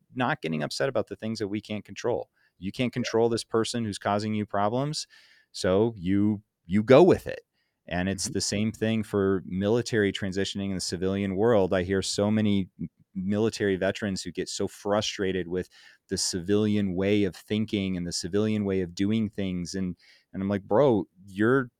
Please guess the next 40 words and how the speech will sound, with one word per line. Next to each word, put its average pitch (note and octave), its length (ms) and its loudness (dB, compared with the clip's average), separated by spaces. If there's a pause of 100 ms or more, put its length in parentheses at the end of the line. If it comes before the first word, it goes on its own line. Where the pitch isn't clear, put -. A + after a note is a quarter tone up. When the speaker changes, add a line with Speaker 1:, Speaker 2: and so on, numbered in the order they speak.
(120)
Speaker 1:
you're G#2 300 4
in D#3+ 180 2
their C3 240 8
world, E2+ 400 2
not A2+ 220 0
the C3 140 -2
other B2 120 0
way A2+ 140 4
around. A2+ 380 2
If E2+ 80 -8
they G#2 160 4
were C3+ 100 2
coming C3 280 -2
in A#2+ 40 0
the G#2+ 60 0
military G#2+ 560 2
acting G2 280 -2
the F#2 60 -2
way F#2+ 140 2
that F#2 100 0
they G2 80 2
were, F2+ 180 2
you'd A2+ 180 0
have A#2+ 100 2
a A#2+ 80 4
right G#2 280 2
to - 80 -12
be A#2 120 0
frustrated, G#2+ 560 0 (280)
but - 160 -2
you're C#3 140 4
going D3 260 2
into A#2 220 -2
their A2+ 180 4
world. G#2+ 300 4
You're F2 60 -12
going G#2+ 260 -2
into F2 180 -6
their A2 300 6
company. F2 580 -6